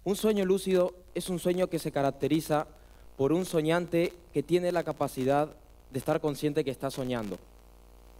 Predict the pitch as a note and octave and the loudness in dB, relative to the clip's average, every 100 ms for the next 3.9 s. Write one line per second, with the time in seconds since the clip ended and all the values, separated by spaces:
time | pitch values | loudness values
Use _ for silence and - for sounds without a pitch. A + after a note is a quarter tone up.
0 | - - - - - A#2+ C#3+ E3 F3 F#3 | -18 -18 -16 -18 -2 2 4 4 2 4
1 | F#3+ G#3 A3 A3 - - - - C#3 D#3+ | 4 4 2 -6 -16 -20 -20 -6 -2 0
2 | D#3 C#3+ D#3 E3+ E3+ - F3+ F#3 G3 - | 0 2 2 0 -6 0 0 0 -4 -4
3 | C#3+ C3+ C#3+ D3 C#3 A#2+ A#2 G2 F#2+ | -8 -4 -2 0 0 -2 -6 -6 -12